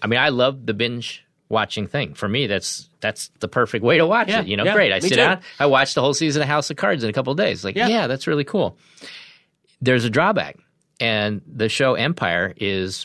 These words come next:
Speaker 1: proof of the drawback. Empire, uh, I don't know if you're familiar with the show, but it's, um,
Speaker 2: We
Speaker 1: you know
Speaker 2: watched one episode.
Speaker 1: Okay.
Speaker 2: <laughs>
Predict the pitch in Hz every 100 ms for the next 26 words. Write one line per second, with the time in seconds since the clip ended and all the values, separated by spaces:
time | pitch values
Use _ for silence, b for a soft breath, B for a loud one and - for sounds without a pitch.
0 | - - 139 - 104 92 92 147 160 80
1 | 76 - 156 202 123 85 101 107 B B
2 | B _ 110 98 92 90 - 104 107 101
3 | 90 - 107 117 92 87 92 135 98 95
4 | 95 - 95 95 87 87 - _ _ -
5 | 113 95 - 123 107 95 92 95 - 135
6 | 139 - - - - 226 226 233 240 226
7 | 240 226